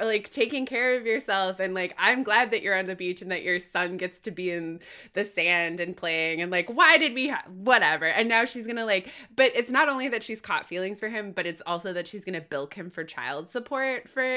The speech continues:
eighteen years. And I don't love that either, 'cause that feels like it's playing into negative stereotypes. So I didn't, yeah, I didn't love that. I thought that was pretty negative. And the other thing, 'cause I wanna go back to this rape allegation and why it made me so uncomfortable, because I think this book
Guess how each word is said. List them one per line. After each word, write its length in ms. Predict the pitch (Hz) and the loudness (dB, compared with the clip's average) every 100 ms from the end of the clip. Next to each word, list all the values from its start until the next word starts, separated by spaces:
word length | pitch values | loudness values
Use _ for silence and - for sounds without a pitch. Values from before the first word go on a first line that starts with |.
| - | -2
eighteen 420 | 262 254 269 254 | -4 -6 -8 -8
years. 380 | 247 247 247 240 | -8 -8 -10 -10
And 100 | 240 | -6
I 100 | 254 | 0
don't 200 | 294 277 | 0 2
love 280 | 285 254 220 | 2 2 6
that 420 | 202 226 247 - | 10 10 10 6
either, 500 | 208 233 247 254 254 | -2 -2 2 4 2
'cause 140 | 254 | 0
that 240 | 226 190 - | 2 4 4
feels 180 | 285 277 | -2 -2
like 140 | 285 | -2
it's 140 | 269 | -4
playing 300 | - 285 277 | -6 -4 -2
into 160 | 269 269 | -2 -2
negative 380 | 262 262 254 247 | -4 -2 -2 -2
stereotypes. 1000 | - 240 240 240 240 247 233 233 - - - - | -4 -2 -2 -4 -2 -2 0 -4 -8 -14 -16 -16
So 220 | - 240 | -2 2
I 80 | 240 | 2
didn't, 300 | 285 302 269 | 2 -2 -4
yeah, 200 | 233 254 | -2 2
I 100 | 220 | 2
didn't 280 | 196 240 247 | 0 -2 -2
love 200 | 214 196 | -2 -2
that. 520 | 175 160 151 147 143 - | -2 0 2 0 -2 -8
I 60 | |
thought 240 | 185 196 185 | -4 -4 -2
that 120 | 175 | -4
was 140 | 170 | -4
pretty 240 | - 180 170 | -10 -10 -8
negative. 580 | 151 143 147 147 147 - | -8 -8 -6 -6 -8 -2
And 120 | 240 277 | 0 2
the 160 | 330 | 2
other 200 | 311 330 | 0 0
thing, 260 | 320 294 254 | -4 -4 -6
'cause 160 | - | -6
I 80 | 240 | -4
wanna 180 | 233 233 | -4 -6
go 120 | 220 | -6
back 240 | 202 160 - | -4 -4 -6
to 80 | |
this 220 | 175 165 175 | -8 -8 -6
rape 180 | 165 165 | -6 -4
allegation 480 | 160 151 151 160 | -4 -4 -8 -8
and 140 | 165 165 | -10 -2
why 200 | 165 160 | 2 2
it 120 | 165 | 0
made 120 | 185 | -6
me 120 | 185 | -6
so 160 | 185 175 | -6 -8
uncomfortable, 580 | 160 156 160 156 160 151 | -10 -10 -12 -10 -10 -8
because 240 | 170 190 | -10 -8
I 60 | 202 | -6
think 180 | 233 254 | -4 -6
this 160 | 294 | -6
book 260 | - 220 | -6 -8